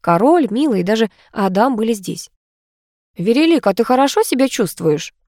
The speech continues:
поинтересовался Адам. "Тебя весь день не было, и эта странная записка на двери". "Все хорошо", —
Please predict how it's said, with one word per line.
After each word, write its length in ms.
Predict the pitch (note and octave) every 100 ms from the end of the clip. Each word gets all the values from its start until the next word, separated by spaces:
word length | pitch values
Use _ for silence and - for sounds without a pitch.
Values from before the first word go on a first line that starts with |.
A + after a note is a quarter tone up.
| _
поинтересовался 800 | - F3 E3+ E3 F3 D#3+ D#3 E3+
Адам. 300 | D#3+ E3 E3 _ _ _
"Тебя 260 | - G3 G#3
весь 160 | A3+ F#3+
день 200 | C4+ D4
не 160 | C#4+
было, 300 | A#3+ A#3 G3 -
и 100 | F3+
эта 160 | F#3
странная 440 | G3 A3 G#3+ G#3 G3+
записка 420 | G#3 A#3 A#3 A#3+
на 140 | A3
двери". 340 | G3 G#3 F#3+ F3+ _ _ _ _ _ _ _ _ _
"Все 200 | - G#4
хорошо", — 540 | C#4+ A3+ - A#3 D4